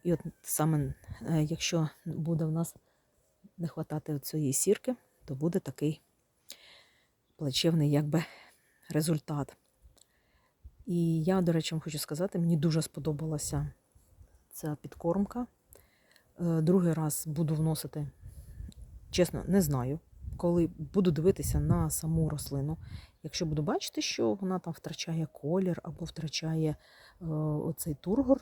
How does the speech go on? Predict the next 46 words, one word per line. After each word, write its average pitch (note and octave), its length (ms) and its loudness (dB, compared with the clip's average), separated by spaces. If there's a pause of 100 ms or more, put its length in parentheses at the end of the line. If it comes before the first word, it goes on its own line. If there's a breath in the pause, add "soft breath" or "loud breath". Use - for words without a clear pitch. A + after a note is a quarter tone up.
то D#3+ 100 -4 (460)
буду F3+ 180 0
вносити. C#3+ 540 -4
Поки - 220 -4
що F3 300 -2 (1040 soft breath)
це C#3 340 2 (120)
майже D3+ 320 0
місяць D4 320 0
уже C4+ 140 8
пройшов, A3+ 640 0
і G3+ 280 2 (240)
вона D#3 180 -2
себе - 200 -8
почуває E3 420 -4
гарно. C3+ 360 -6
Ну, G#3 200 0
я D4+ 120 0 (100)
думаю, A#3+ 220 2
мабуть, G#3 380 -2 (440 loud breath)
м, E3 300 -2
може, F3 280 2
раз D#3+ 220 0
в D3+ 100 -2
два C3 220 0
місяці - 400 -4
буду C3+ 200 -8
вносити, C3 380 -4
подивлюся. D3 520 -2 (460 loud breath)
Е, D3 300 0
чому F#3+ 320 2
так? C4+ 260 -6
Тому E3 240 0
що D#3+ 440 -4
магнієм D#3+ 540 2
ви D#3+ 240 0
нічого F3+ 420 0
не F#3+ 80 4
нашкодите C3+ 720 -2
рослині, C3 460 -6
м, D#3 400 -6
навіть D#3 340 -4
якщо C#3+ 220 -10
ви C#3+ 80 -2
його D3+ 120 0
більше D3 320 -4
насипете. - 480 -10